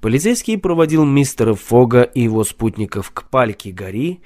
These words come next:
четырехколесному и четырехместному экипажу, запряженному парой лошадей.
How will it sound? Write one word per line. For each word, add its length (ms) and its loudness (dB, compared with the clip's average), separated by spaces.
четырехколесному 1000 2
и 140 -8
четырехместному 960 -4
экипажу, 640 -4
запряженному 920 0
парой 380 -4
лошадей. 580 -12